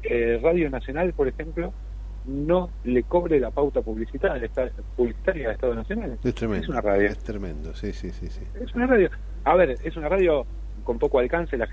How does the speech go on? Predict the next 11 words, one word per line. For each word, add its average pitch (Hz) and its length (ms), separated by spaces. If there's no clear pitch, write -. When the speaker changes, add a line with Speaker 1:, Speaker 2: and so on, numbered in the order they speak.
Speaker 1:
eh, 110 180
tiene 123 180
poca, 120 400
poca 113 180
escucha, 175 440
ok, 151 240
cobra 98 220
más 98 140
barato, 185 340
pero - 160
cobra. 160 380